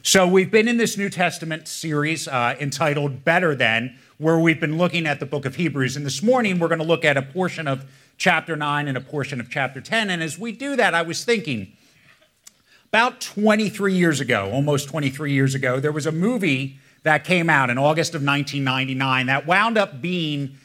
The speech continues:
the second highest grossing movie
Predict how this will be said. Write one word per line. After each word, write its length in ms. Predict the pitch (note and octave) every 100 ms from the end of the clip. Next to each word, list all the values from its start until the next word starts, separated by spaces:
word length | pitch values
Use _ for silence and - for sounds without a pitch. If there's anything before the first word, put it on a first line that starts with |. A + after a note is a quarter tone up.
| _ _ -
the 140 | D3
second 680 | C3+ - - A3 A3+ A#3 A3+ _ -
highest 640 | F3 F3 F3+ F3+ - - _ _ B2+
grossing 520 | D3+ D#3+ D#3 F3 D3
movie 560 | C#3+ C#3 C3+ C3 C3